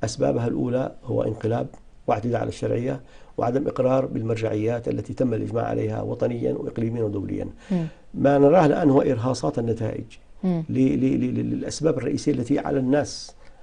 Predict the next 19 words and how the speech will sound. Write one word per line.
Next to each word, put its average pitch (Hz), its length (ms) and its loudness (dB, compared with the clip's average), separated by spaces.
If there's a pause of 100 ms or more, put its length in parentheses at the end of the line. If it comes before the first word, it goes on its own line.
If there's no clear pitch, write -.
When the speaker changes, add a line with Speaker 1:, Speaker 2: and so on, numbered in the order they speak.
(180)
Speaker 1:
أن 113 100 -2
ترجع 113 300 2
إليها. 98 320 -4 (300)
Speaker 2:
مم. 180 120 0
Speaker 1:
يتكلمون 139 520 2
على 120 180 -2
أن 123 180 -2
هناك 120 240 0
ضحايا 135 540 -2 (640)
وأن 131 260 2
هناك 127 340 2 (100)
عدوان 120 300 0
خارجي، 131 520 -2 (280)
ولم 131 920 4
يتكلموا 143 440 4
على 131 160 -2
أسباب 147 440 2 (680)
الذي 127 260 2
دفع 156 360 4